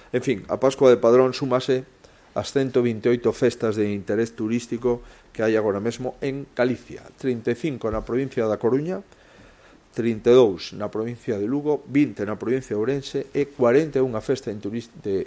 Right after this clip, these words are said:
interés turístico galego na provincia de Pontevedra. Seguimos traballando noutros concellos. Cercedo, Cotobade. Poste en valor da carballeira de San Xusto, trescentos mil euros.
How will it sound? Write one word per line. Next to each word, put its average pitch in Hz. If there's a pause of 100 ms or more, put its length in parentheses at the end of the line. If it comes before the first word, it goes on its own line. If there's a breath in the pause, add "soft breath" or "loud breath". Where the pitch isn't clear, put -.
interés 110
turístico 117 (1120 loud breath)
galego 139 (160)
na 131
provincia 131
de 107
Pontevedra. - (260)
Seguimos 139
traballando 135
noutros 131
concellos. 104
Cercedo, 160
Cotobade. 101
Poste 143
en 127
valor 131
da 120
carballeira 117
de 107
San 98
Xusto, 165
trescentos 107
mil 107
euros. 165